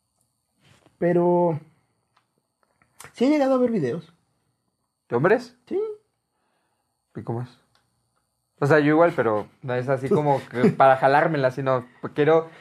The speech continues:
Speaker 2: yo
Speaker 1: Ah,
Speaker 2: quería
Speaker 1: pues
Speaker 2: ver
Speaker 1: es que
Speaker 2: cómo
Speaker 1: voy,
Speaker 2: era una
Speaker 1: voy,
Speaker 2: relación entre
Speaker 1: voy
Speaker 2: hombres.
Speaker 1: recorriendo, güey, a la... Ah, eso es lo que te iba a contar, verga, no mames, ahorita regresamos a esto.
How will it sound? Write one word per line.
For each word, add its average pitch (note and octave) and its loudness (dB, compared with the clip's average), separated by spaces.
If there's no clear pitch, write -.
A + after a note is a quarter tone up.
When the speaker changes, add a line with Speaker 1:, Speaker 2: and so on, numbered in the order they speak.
Speaker 2:
yo D3+ 0
Speaker 1:
Ah, - -2
Speaker 2:
quería F3 6
Speaker 1:
pues F3 6
Speaker 2:
ver F#3 4
Speaker 1:
es F3+ 2
que F3 -4
Speaker 2:
cómo - 4
Speaker 1:
voy, F3 6
Speaker 2:
era F#3 6
una F#3+ 0
Speaker 1:
voy, F#3 0
Speaker 2:
relación D#3+ 0
entre E3 -2
Speaker 1:
voy D#3+ 2
Speaker 2:
hombres. F#3 4
Speaker 1:
recorriendo, F#3 0
güey, F#3 -4
a D3+ -4
la... C3 -8
Ah, - -8
eso E3+ -4
es F3+ -4
lo G3 -2
que C#3+ -10
te - -14
iba F#3 -10
a - -16
contar, - -8
verga, B2+ -2
no A2+ -2
mames, D3+ -4
ahorita C3 -2
regresamos B2+ -4
a - -8
esto. - -14